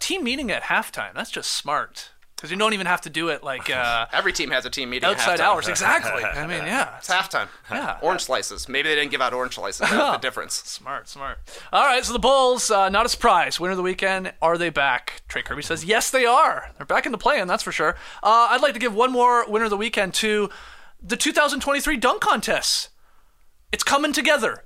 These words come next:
Speaker 1: and I think it's a decent start, having now learned from Shams, our guy at The Athletic, that Trailblazers rookie Shaedon Sharpe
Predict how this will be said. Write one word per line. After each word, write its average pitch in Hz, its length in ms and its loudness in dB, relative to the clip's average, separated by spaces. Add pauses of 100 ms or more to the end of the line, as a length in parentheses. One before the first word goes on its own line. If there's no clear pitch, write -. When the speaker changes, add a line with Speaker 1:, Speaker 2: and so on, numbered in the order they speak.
Speaker 1:
and 196 100 0
I 190 40 2
think 240 220 0
it's 240 100 -6
a 220 60 2
decent 226 440 -4
start, - 680 0 (540)
having 190 400 0
now 190 200 2
learned 190 600 0
from 196 260 2
Shams, 156 400 0
our 151 100 0
guy 151 120 2
at 156 100 -4
The 170 80 -4
Athletic, 147 600 0
that 147 320 0
Trailblazers 220 540 0
rookie 180 380 -4 (340)
Shaedon 214 320 0
Sharpe - 360 0